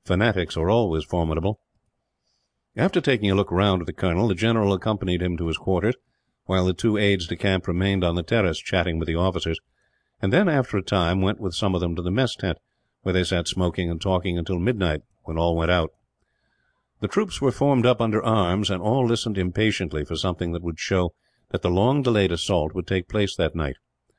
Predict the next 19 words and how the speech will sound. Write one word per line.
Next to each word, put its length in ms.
At 80
half 280
past 300
twelve, 420
there 120
was 120
the 80
sound 280
of 60
a 40
shot, 360
which 220
sent 240
an 100
electrical 460
thrill 400
through 200
the 80
troops. 380